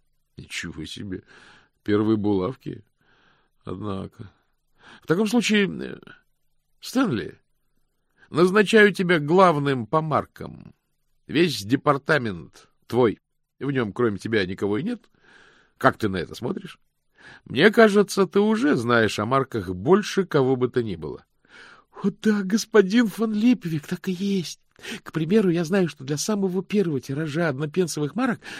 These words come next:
был использован другой тип. — Отлично! — оборвал его мокрец поспешно. — Молодец!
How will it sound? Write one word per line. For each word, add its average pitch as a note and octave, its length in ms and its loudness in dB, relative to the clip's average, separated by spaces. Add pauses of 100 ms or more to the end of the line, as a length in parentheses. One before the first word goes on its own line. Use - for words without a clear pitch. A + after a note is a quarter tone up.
(120)
был G3+ 240 2
использован F#3 500 2
другой G3+ 320 2
тип. — G3 180 -2
Отлично! — D3 680 4 (340)
оборвал E2+ 380 -6
его A2+ 280 -6
мокрец F#2 460 -10
поспешно. — - 600 -16
Молодец! G#2 840 2